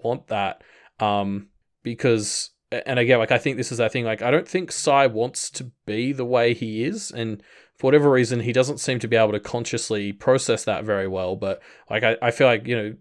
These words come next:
things like pushing Lacey away, that's his way of trying to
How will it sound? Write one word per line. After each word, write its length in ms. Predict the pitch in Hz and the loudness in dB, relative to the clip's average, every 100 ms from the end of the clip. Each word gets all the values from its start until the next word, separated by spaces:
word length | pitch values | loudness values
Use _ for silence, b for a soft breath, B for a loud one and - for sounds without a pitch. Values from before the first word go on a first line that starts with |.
| - | -10
things 320 | - 151 135 | -2 0 2
like 160 | 120 - | 0 0
pushing 320 | 151 - 117 | -2 0 0
Lacey 300 | 113 127 120 | 2 0 -2
away, 200 | 104 98 | -2 -2
that's 200 | 107 - | -2 -2
his 180 | 131 123 | -4 2
way 240 | 113 110 | 2 2
of 240 | 107 101 - b b _ | 0 -6 -12 b b _
trying 560 | - 131 123 127 127 117 | 0 4 4 4 0 -6
to 580 | 131 117 110 107 107 | -4 -2 -2 -4 -6